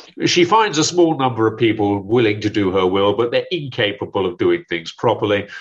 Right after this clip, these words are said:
And then there's the opportunity to distract the Austrians by fight, who are fighting a war with revolutionary France.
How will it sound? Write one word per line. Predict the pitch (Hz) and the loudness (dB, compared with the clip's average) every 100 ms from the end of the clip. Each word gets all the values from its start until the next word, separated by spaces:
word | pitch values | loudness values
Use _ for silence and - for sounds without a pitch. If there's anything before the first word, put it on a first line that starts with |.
| - | -10
And | - 139 | -6 -2
then | 143 165 131 | 0 0 0
there's | 123 113 | -2 0
the | 117 | 2
opportunity | 117 120 - 123 113 113 113 104 | 2 -2 -2 -2 -2 -2 -2 -2
to | 110 | -4
distract | 127 131 - 143 139 - - | -4 -4 -2 -4 -4 -8 -2
the | |
Austrians | 117 127 - - 113 110 113 107 | 0 0 -4 -2 0 2 0 -4
by | 107 101 | -4 -4
fight, | - 98 120 | -4 -2 -2
who | 120 101 | 0 0
are | |
fighting | - 101 92 92 | 0 -4 -4 -4
a | 90 | -2
war | 98 98 | 0 2
with | 95 87 | 2 0
revolutionary | 92 87 90 92 - 85 87 | 0 -2 -2 -2 -4 -8 -8
France. | - 107 98 101 | -4 -2 -2 -4